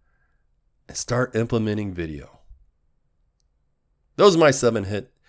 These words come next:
hints for you during this covid nineteen pandemic and how you can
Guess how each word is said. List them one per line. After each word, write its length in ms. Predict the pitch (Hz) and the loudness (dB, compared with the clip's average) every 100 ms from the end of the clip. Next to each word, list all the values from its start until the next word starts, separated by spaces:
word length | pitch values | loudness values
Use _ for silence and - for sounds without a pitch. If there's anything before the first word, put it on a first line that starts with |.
| _ - - | _ -18 -6
hints 220 | 117 - | -6 -4
for 100 | 104 | -4
you 240 | 95 104 | -4 -4
during 260 | 98 95 98 | -2 -2 -2
this 280 | 95 - - _ _ _ - | -6 -8 -14 _ _ _ -2
covid 440 | 113 107 101 101 | 0 0 0 0
nineteen 760 | 95 101 101 - 107 101 101 90 - | 0 -2 -2 -6 -6 -6 -8 -12 -12
pandemic 680 | - 95 95 98 113 - _ _ _ _ - | -6 -4 -2 -4 -6 -12 _ _ _ _ -18
and 100 | 82 | -10
how 400 | - 107 113 110 | -2 2 2 0
you 280 | 101 98 107 | -2 -4 -6
can 560 | - 107 101 101 101 | -6 -6 -4 -6 -8